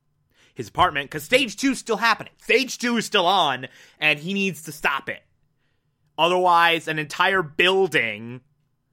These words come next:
will just blow up. So he just goes out,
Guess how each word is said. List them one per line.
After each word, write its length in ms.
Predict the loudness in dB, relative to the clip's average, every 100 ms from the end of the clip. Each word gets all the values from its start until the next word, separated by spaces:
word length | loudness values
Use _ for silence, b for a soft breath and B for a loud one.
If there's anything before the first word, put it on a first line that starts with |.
| _
will 340 | 0 2 2 0
just 340 | 0 -2 -4 _ _ _ _ _ _ _
blow 340 | 0 2 4 2
up. 200 | -2 _ _ _ _ _ _ _ _ _ _ _ _ _ _ _ _ _ _ _ _ _ _ _ _
So 260 | -2 2
he 80 | 2
just 380 | 2 -2 -4 -14 _ _ _ _ _ _ _ _ _ _ _ _ _ _ _ _ -16
goes 380 | 2 4 4 4
out, 400 | 6 6 4 -2